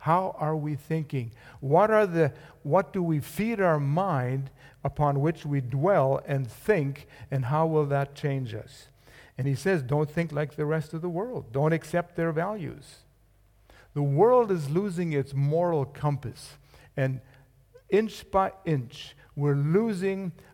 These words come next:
our moral compass, and we're sliding away from the values we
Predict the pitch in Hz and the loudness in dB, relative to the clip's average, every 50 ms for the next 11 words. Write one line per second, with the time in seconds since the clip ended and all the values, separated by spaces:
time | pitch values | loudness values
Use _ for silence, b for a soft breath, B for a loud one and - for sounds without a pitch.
0 | B - 143 143 139 135 139 139 139 147 156 170 185 196 196 190 180 175 - - | B 2 4 4 4 4 4 2 2 4 4 4 4 4 2 0 -2 -4 -4 -2
1 | - 170 156 113 127 120 - - 143 139 131 131 127 120 - - - 156 160 175 | 0 0 0 0 -4 -6 -4 -4 -4 -2 -2 -2 -4 -4 -6 -6 -2 0 2 2
2 | 190 196 190 196 185 175 170 160 156 160 165 147 131 123 120 - - 147 135 135 | 2 2 0 0 0 2 2 2 2 2 2 2 2 0 -4 -4 -4 -4 -2 -2
3 | 123 127 123 120 143 151 165 165 160 151 143 139 131 135 135 135 139 | -4 -4 -4 -2 0 2 2 2 0 -2 -4 -4 -4 -4 -4 -4 -6